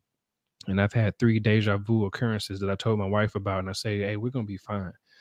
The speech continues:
I said, "We're gonna be here for a long time too." So anyway, long story short, twenty eighteen, come over it. My father gives me a call. My father tells me, uh, "Read the book of Job." And in the book of Job, just as a synopsis,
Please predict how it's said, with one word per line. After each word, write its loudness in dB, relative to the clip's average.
I -4
said, 2
"We're 4
gonna 0
be 0
here -4
for -2
a 0
long -4
time -8
too." -6
So 6
anyway, 10
long 6
story 4
short, 4
twenty 2
eighteen, 2
come 4
over 4
it. -2
My 0
father 6
gives 0
me -2
a -6
call. -4
My -6
father 0
tells 0
me, -2
uh, 4
"Read 4
the 0
book 4
of -2
Job." 2
And 2
in 4
the 4
book 2
of 4
Job, 6
just 2
as 2
a 0
synopsis, 0